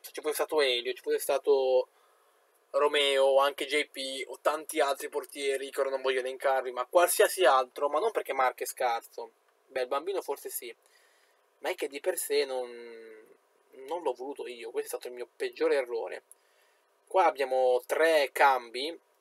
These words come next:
cambia anche il portiere, la, la squadra avversaria a fine della notte, ma ragazzi, ormai la partita è terminata, era già terminata fin dall'inizio, da quando ho visto come si erano messe le cose,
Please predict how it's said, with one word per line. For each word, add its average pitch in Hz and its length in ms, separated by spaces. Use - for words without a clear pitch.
cambia 135 260
anche 127 140
il 123 60
portiere, 120 500
la, 110 640
la 113 100
squadra 123 280
avversaria 117 500
a 110 40
fine 123 220
della 131 220
notte, 117 380
ma 117 240
ragazzi, 120 420
ormai 135 160
la - 80
partita 135 440
è 117 140
terminata, 131 800
era 131 220
già 160 100
terminata 185 280
fin 175 120
dall'inizio, 143 520
da 120 100
quando 131 240
ho - 20
visto 147 240
come 131 180
si - 80
erano 127 160
messe 127 240
le 135 120
cose, 120 420